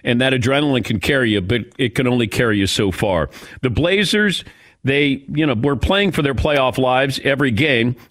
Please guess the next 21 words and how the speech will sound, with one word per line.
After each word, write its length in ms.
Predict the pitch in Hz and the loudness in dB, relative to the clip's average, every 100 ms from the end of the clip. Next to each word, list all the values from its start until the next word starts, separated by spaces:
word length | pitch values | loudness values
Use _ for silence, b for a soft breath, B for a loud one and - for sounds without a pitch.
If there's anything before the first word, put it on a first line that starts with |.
| 113 | -2
The 120 | 135 | 0
Lakers 420 | 160 175 196 165 | 0 0 0 0
didn't 260 | 151 160 147 | 0 0 2
seem 280 | - 139 | 2 2
motivated 640 | 123 139 160 131 143 151 143 | 2 2 0 0 2 2 2
in 120 | 139 | 2
these 160 | 135 120 | 0 0
final 340 | 143 135 131 | 0 0 0
eight 220 | 131 127 | 0 0
games, 520 | 113 117 120 131 - - - | 0 0 2 0 -4 -10 -8
but 180 | 117 110 | -4 0
then 300 | 139 127 127 | 0 0 -2
why 260 | - 120 143 | -2 -2 0
should 300 | - 160 123 | 0 0 0
they? 180 | 104 117 | 0 2
They 160 | 117 | 2
had 140 | 147 139 | 0 0
the 60 | |
number 220 | 139 131 | 0 0
one 220 | 131 127 120 | 0 0 0
seed, 580 | - 139 143 143 B | 0 0 0 -2 B